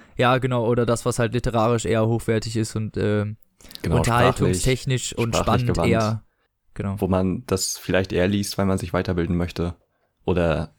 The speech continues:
Speaker 2: das halt so Klassikerstatus hat, dass man das eigentlich gelesen haben sollte.
Speaker 1: Oder gelesen haben möchte.
Speaker 2: Genau.
Speaker 1: Es gibt ja immer so Sachen, die will man unbedingt mal gelesen haben.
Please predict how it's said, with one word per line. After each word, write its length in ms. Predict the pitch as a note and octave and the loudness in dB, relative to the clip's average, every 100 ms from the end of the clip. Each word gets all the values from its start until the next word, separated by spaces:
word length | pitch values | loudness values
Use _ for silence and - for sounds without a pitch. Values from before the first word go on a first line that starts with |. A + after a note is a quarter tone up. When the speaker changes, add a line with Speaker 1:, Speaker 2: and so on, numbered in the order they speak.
| - | -8
Speaker 2:
das 260 | G2 F2 | -4 -2
halt 200 | F#2 F2 | 0 0
so 220 | - F#2 F2 | 0 0 0
Klassikerstatus 840 | - F#2+ G#2 F2+ D#2+ - D#2 - | -4 -4 -4 -6 -4 -6 -4 -4
hat, 120 | F2+ | -4
dass 140 | F2 - | -4 -2
man 140 | E2+ | -2
das 340 | D#2+ - - - _ - | -2 -4 -10 -14 _ -8
eigentlich 420 | D#2 F2+ F2+ - | -4 -2 -4 -4
gelesen 360 | D#2+ F2 F2 F2 | -2 0 0 -2
haben 160 | F2 | -2
sollte. 400 | D#2+ E2+ A2 G#2 - - - _ _ | -2 -2 -2 -4 -8 -20 -20 _ _
Speaker 1:
Oder 200 | A#2 C3 B2 | -2 0 0
gelesen 420 | A#2+ C#3 B2 A#2 | 0 0 0 0
haben 180 | A#2 A#2 | 0 0
möchte. 460 | D#3 - D#3+ E3 - _ _ - - | -2 -2 -2 -2 -6 _ _ -20 -6
Speaker 2:
Genau. 300 | E2 D#2 - - - - - - | -2 -2 -4 -10 -20 -20 -20 -18
Speaker 1:
Es 80 | - | -6
gibt 180 | - C3+ | -4 0
ja 80 | C#3+ | 0
immer 120 | C3 | 0
so 100 | A#2+ | -2
Sachen, 300 | B2 A#2 C3 | -2 -2 -2
die 160 | A2+ G#2 | -4 0
will 120 | C#3 | 0
man 160 | C#3+ A#2 | 0 0
unbedingt 360 | C3+ B2+ A#2+ | 0 0 -2
mal 140 | G#2 A2+ | 0 0
gelesen 400 | A2 C#3 C#3 C3 | 2 0 0 0
haben. 280 | B2+ B2+ | -2 -6